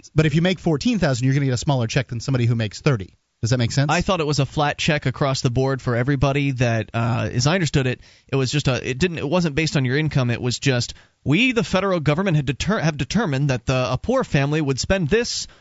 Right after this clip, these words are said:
Speaker 2: on groceries, so we are going to give you this amount," because the idea is to avoid the sales tax on, uh, on groceries.
Speaker 1: We can agree that there's a monthly check. How's that?
Speaker 2: There is a monthly check. And
Speaker 1: And the likelihood that it's gonna be distributed fairly makes no sense to me. The government doing something fairly? Come
Speaker 2: if,
Speaker 1: on.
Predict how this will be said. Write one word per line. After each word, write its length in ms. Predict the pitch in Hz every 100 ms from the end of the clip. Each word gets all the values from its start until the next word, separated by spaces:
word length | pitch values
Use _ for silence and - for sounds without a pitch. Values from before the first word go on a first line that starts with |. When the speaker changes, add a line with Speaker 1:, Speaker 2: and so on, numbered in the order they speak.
| _
Speaker 2:
on 400 | - 165 165 160
groceries, 580 | 151 220 202 139 127 139 -
so 200 | - 147
we 120 | 180
are 80 | 220
going 180 | 190 175
to 60 |
give 180 | 147 156
you 140 | 170
this 240 | 127 202 -
amount," 400 | 156 123 123 104
because 260 | 147 151
the 220 | 135 147 165
idea 320 | 165 151 143
is 240 | 135 123
to 180 | - 131
avoid 460 | 120 113 143 147 131
the 80 |
sales 360 | 127 147 131 123
tax 360 | 139 120 117 -
on, 520 | 131 120 117 113 113 - - _ _ -
uh, 60 |
on 240 | 110 98 123
groceries. 520 | 135 131 120 101 95
Speaker 1:
We 80 | 185
can 140 | 208
agree 280 | 175 147 170
that 140 | 143
there's 160 | 139 123
a 40 |
monthly 300 | 127 120 -
check. 320 | 113 113 95 -
How's 200 | 110 -
that? 180 | 95 - -
Speaker 2:
There 140 | 127
is 120 | 160
a 40 | 196
monthly 300 | 151 151 160
check. 320 | - 107 98 - _ _ -
And 420 | 143 139 135 175
Speaker 1:
And 80 | 165
the 80 | 170
likelihood 540 | 160 190 233 202 185
that 80 | 170
it's 80 | 156
gonna 160 | 151 131 127
be 120 | 143
distributed 600 | 135 117 160 143 110 110
fairly 380 | 156 151 123 107
makes 320 | 110 101 -
no 220 | 123 147
sense 420 | 139 - 104 - -
to 100 | 110
me. 180 | 113 87
The 80 | 110
government 480 | 143 185 220 196 -
doing 160 | 143
something 200 | 147 151
fairly? 380 | 127 135 170 240
Come 140 | 220 196
Speaker 2:
if, 80 |
Speaker 1:
on. 80 | 160